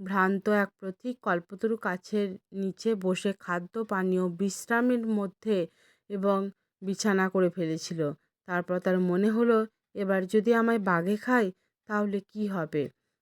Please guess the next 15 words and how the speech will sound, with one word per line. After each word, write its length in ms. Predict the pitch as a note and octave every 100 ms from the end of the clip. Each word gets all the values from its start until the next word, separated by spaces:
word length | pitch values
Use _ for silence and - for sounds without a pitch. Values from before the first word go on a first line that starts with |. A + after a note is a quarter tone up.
| _ -
তারপর 500 | F#3 G3+ G#3+ B3 B3
এই 240 | F#3 G3+
ভাবনাও 560 | F3+ F#3 F#3 - A#3+ A3+
কল্পতরু 600 | G#3+ F3+ F3+ F3+ F3+ F#3
বাস্তবায়িত 680 | F3+ F3+ - G#3+ G3 F3+
করেছিল। 600 | F3 E3+ E3 E3+ D#3+ D#3 D3+ - _ _ _
শেষ 280 | - F#3 -
পর্যন্ত 400 | F#3 F3 G3+ G3+
তাকে 400 | G#3 G#3 B3 C4+ C4 _ _ F#3+
বাঘে 420 | F#3+ E3 E3+ F#3+
খেয়েছিল। 680 | - E3+ E3 - E3 D#3 C#3 - _ _ -
তা 120 | G3+
এই 260 | - G3+
ভাবনাও 680 | F#3 F#3+ E3+ - A#3+ A#3+ A#3+ - _ _
কল্পতরু 800 | F3+ E3+ - G3+ A#3+ B3 B3+